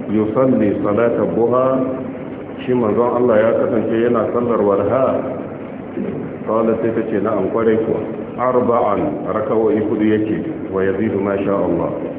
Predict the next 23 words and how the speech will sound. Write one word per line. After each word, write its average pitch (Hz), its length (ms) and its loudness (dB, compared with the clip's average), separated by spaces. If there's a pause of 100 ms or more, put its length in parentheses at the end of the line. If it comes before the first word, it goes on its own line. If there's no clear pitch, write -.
(640)
Kuma 92 180 -2
yakan 107 300 2
yi 101 80 2
ƙarin 98 400 0
abin 120 240 0
da 98 80 0
Allah 90 320 -2
ya 85 80 0
nufa." - 220 -6 (1900)
Wannan 110 360 2 (1000)
ya 95 160 0
tabbatar 123 400 0
mana 123 320 2
cewa 90 320 0
hatta 120 400 0
zamanin 117 480 2
sahabban 98 480 -2
Annabi 101 160 2
Muhammad 107 560 0 (240)
sallallahu 98 520 0 (120)
alaihi 98 160 0
wa 92 240 0
sallam, 127 320 2